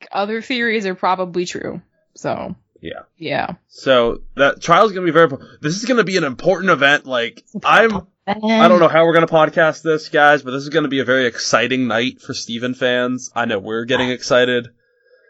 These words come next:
Speaker 1: Are we gonna be on that?
Speaker 2: Um, I feel he's gonna want a lot of people there.
Speaker 1: Okay.
Speaker 2: I, I, I'll talk to Dylan, but definitely I want us to do something,
Speaker 1: I
Speaker 2: even if we're
Speaker 1: definitely
Speaker 2: not.
Speaker 1: want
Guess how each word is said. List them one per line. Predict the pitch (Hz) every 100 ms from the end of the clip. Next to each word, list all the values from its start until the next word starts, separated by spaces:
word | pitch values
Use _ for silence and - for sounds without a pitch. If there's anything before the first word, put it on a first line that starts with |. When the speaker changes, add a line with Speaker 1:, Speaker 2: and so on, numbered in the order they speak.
| -
Speaker 1:
Are | 247
we | 285 440
gonna | 571 539
be | 392 -
on | 175 180 202 247
that? | 311 370 392 403 359 - 226 _ _ -
Speaker 2:
Um, | 151 156 156 139 _ _ _
I | - -
feel | - 196
he's | 208
gonna | 156 131
want | 123 135
a |
lot | 107 92
of |
people | 127 - -
there. | - - - _ _ -
Speaker 1:
Okay. | 214 226 170 147 160 _ _ _ _ _ -
Speaker 2:
I, | 131 131
I, | 131 123 120
I'll | 131
talk | 131 160 147
to |
Dylan, | 117 120 110 104
but | 113
definitely | 120 127 127
I | 107
want | 123 135
us | 107 -
to | 113
do | 104
something, | - 92 92 101 104
Speaker 1:
I | 269
Speaker 2:
even | 120 196
if | 339
we're | 285
Speaker 1:
definitely | 240 196
Speaker 2:
not. |
Speaker 1:
want | 180